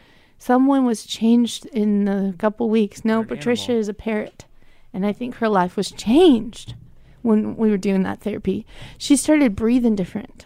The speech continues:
Speaker 1: I'm not kidding you. You have to admit Patricia was breathing different.
Speaker 2: Faster?
Speaker 1: I didn't want to reveal that it was the parrot. I didn't want to reveal her name, but Drew has,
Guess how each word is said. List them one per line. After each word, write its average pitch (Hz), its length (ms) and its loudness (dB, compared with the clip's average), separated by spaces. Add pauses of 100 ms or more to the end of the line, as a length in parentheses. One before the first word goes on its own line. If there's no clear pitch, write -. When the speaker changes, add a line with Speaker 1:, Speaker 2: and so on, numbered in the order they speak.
Speaker 1:
I'm 208 80 2
not 254 160 2
kidding 269 300 0
you. 180 240 -2
You 233 200 4
have 269 240 0
to 277 100 -2
admit 240 180 0
Patricia 233 400 -8
was 202 160 -2
breathing 247 380 -2
different. - 260 -6
Speaker 2:
Faster? 147 580 -2
Speaker 1:
I 220 60 0
didn't 269 160 2
want 285 120 2
to 247 100 4
reveal 208 440 2
that 269 120 2
it 254 60 0
was 254 160 2
the 247 60 -12
parrot. 254 320 2
I 220 40 0
didn't 202 160 0
want 208 100 -4
to 202 60 -2
reveal 202 200 0
her 208 100 2
name, 208 200 2
but - 100 -6
Drew 208 220 -2
has, 214 560 0